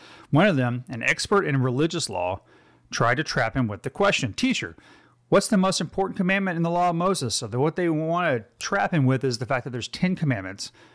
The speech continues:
and they're all equal. They viewed them all equal. So if Jesus comes out and says, "Well, no, this is the only one you need to follow,"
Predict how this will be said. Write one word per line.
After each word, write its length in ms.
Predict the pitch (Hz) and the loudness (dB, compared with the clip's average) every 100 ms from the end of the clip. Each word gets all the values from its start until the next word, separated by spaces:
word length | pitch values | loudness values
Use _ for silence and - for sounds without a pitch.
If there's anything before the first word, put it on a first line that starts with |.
| _ _ _ - | _ _ _ -8
and 260 | 127 127 120 | -4 -2 0
they're 220 | 147 143 | 0 0
all 360 | - 151 151 - | 2 2 0 -2
equal. 380 | 180 190 123 110 | 0 0 -2 0
They 180 | 139 | 0
viewed 380 | 160 120 113 160 | 0 -2 0 0
them 160 | 151 135 | 0 -2
all 480 | - 139 139 135 - - | 0 0 0 -4 -8 -2
equal. 520 | 156 - 104 78 - _ _ _ _ _ | 0 0 -6 -8 -12 _ _ _ _ _
So 140 | - 127 | 0 0
if 80 | |
Jesus 340 | 98 147 185 165 | 0 -2 -2 -4
comes 260 | 151 123 | -4 -2
out 180 | 123 123 | -2 -4
and 100 | 107 | -6
says, 300 | - 120 107 | -6 -4 -4
"Well, 200 | 135 120 | -4 -4
no, 180 | 110 107 | -4 -4
this 160 | 135 156 | -4 -2
is 100 | 127 | -2
the 80 | |
only 240 | 131 139 135 | -2 -2 -2
one 220 | 120 120 | -2 -2
you 80 | 113 | -4
need 120 | 104 | -8
to 40 | 98 | -4
follow," 480 | 147 117 90 90 | -2 -2 -4 -14